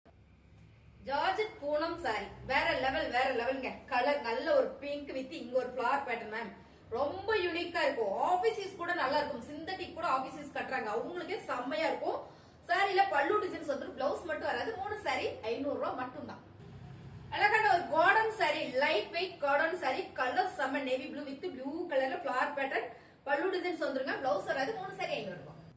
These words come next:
அழகான டார்க் ரெட் கலர் மேம், செம்ம. இது ஃபுல்லா ரோஸ்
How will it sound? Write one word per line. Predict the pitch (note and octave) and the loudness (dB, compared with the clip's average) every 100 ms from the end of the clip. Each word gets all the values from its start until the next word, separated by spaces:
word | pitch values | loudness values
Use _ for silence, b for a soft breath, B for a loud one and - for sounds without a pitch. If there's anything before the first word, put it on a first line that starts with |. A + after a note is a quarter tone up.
| - - - - b b b b - | -20 -20 -20 -20 b b b b -8
அழகான | D4+ G4 G4+ F#4+ | -2 0 2 2
டார்க் | - D4+ F#4+ G#4+ G#4+ - | 4 4 6 6 4 4
ரெட் | C#4 D#4 - | 4 4 2
கலர் | F#4 F4+ F#4 D#4+ | 2 4 6 6
மேம், | D#4+ F4+ - - | 4 2 -2 -4
செம்ம. | C#4+ D#4+ E4+ G4+ G#4+ | -2 -2 0 0 0
இது | C4+ D4 | -6 -8
ஃபுல்லா | D4 D#4 F#4+ C4+ | -8 0 0 2
ரோஸ் | C#4 E4 - | 6 6 4